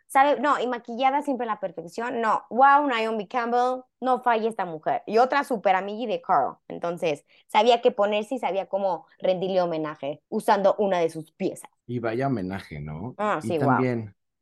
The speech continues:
Speaker 2: la que más se divirtió
Speaker 1: Guau,
Speaker 2: ayer
Speaker 1: guau,
Speaker 2: en, en el
Speaker 1: guau.
Speaker 2: red carpet
Speaker 1: <laughs>
Speaker 2: fue nuestra amada Giselle.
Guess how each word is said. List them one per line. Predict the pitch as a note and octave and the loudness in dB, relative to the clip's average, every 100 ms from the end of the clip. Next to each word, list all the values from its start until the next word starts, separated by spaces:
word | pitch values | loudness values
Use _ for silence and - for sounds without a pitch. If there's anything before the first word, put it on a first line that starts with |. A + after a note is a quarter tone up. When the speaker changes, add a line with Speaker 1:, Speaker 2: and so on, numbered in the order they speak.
| _ | _
Speaker 2:
la | A2 B2+ | -4 0
que | C3+ | 2
más | C3+ C3+ C#3 | 4 2 0
se | D3 | 0
divirtió | C3+ A2 G2 - A2+ G#2 A2+ D#3+ _ _ | 0 -2 -6 0 0 0 -4 -10 _ _
Speaker 1:
Guau, | E3 D3+ | 4 4
Speaker 2:
ayer | G#2 G#2 | 2 -2
Speaker 1:
guau, | G2+ G#2 G#2 A2 | 2 2 2 0
Speaker 2:
en, | |
en | B2 | 2
el | C3+ | 2
Speaker 1:
guau. | A2+ | 2
Speaker 2:
red | B2 A#2 | 0 0
carpet | - A#2 A2 F3+ G#2 | -4 -4 -2 -4 -6
Speaker 1:
<laughs> | - - _ _ _ | -6 -14 _ _ _
Speaker 2:
fue | - A#2+ A2 A#2+ - | -2 0 2 -2 -2
nuestra | A#2+ G#2+ A2+ | -4 -2 -4
amada | G#2+ A2+ A2 G#2+ A2 G#2+ | -2 -2 -4 -6 -8 -8
Giselle. | G#2 G#2+ - F#2 D#2+ C2 | -10 -12 -10 -10 -10 -12